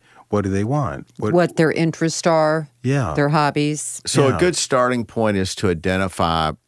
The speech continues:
Speaker 3: what are the things that give the,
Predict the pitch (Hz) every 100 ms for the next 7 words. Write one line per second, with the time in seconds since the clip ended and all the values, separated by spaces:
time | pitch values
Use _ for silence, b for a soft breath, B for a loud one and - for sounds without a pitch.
0 | 95 90 95 92 92 87 85 - 92 87
1 | 82 76 - _ - 80 - 82 98 87
2 | 78 85 80